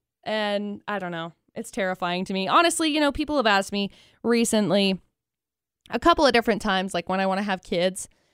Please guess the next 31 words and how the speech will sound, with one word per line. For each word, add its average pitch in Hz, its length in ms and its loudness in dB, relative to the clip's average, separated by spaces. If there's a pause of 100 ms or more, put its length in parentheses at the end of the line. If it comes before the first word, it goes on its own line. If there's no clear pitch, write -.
(160)
like, 196 160 0
if 196 100 0
I'm 196 100 4
interested 190 400 0
in 185 120 2
having 180 260 2
kids 175 340 0
and 190 100 0
if 180 60 -4
that's 185 220 0
something 190 300 -6
that 180 100 -2
I'd, 180 220 2 (340)
I'd 202 140 2
ever 196 200 2
consider. 202 460 2
And, 190 160 0 (260)
you 494 80 -2
know, 453 240 4
I, 311 220 0
sure, 381 340 2
I 339 200 2
think 330 200 -2
it 330 120 0
may 254 420 2
be 214 380 -2
a 196 80 0
really 196 320 -2
great, 185 680 -2 (440)
um, 170 500 -2 (540)
experience, 196 880 0